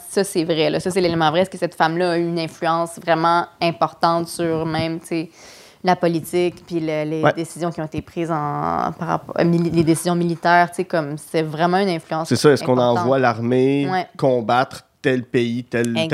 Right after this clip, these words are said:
Speaker 1: Exact.
Speaker 2: royaume ? Euh,
Speaker 1: Puis on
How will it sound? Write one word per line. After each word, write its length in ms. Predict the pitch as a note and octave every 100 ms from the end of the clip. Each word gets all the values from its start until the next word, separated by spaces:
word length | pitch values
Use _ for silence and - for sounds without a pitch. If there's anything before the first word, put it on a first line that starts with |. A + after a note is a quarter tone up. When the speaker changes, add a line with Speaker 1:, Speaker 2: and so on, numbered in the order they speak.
| C3
Speaker 1:
Exact. 40 | D3+
Speaker 2:
royaume ? 720 | B2 A#2+ A#2+ B2 C#3 D3 C#3+ - - - _ _ -
Euh, 460 | B2 A#2 A#2 A2+
Speaker 1:
Puis 80 | A2+
on 120 | -